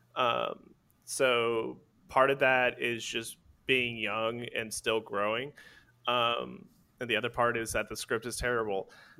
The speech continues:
Um, the one scene that I keep coming back to in that she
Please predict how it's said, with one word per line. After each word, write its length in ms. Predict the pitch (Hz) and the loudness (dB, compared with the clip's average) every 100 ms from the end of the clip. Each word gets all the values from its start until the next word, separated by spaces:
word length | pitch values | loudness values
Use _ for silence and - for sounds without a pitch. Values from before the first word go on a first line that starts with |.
| - _ _ - | -20 _ _ 0
Um, 520 | 131 131 - 127 - - _ 143 | 2 2 -2 -4 -14 -20 _ 2
the 120 | 160 | 2
one 380 | 143 170 202 202 | 6 4 4 2
scene 500 | - 170 156 156 165 | -2 0 0 -2 2
that 140 | 143 | 2
I 120 | 120 | 2
keep 320 | 120 - 135 135 | 0 -2 -4 -2
coming 260 | 143 131 | -2 -2
back 340 | 120 107 113 - | -2 -4 -4 -4
to 460 | 147 147 151 151 - - _ - | -2 0 0 -2 -6 -14 _ -6
in 220 | 143 135 131 | -2 -2 0
that 260 | 123 123 | 0 -2
she 560 | - 135 123 120 120 | -6 -6 -6 -6 -8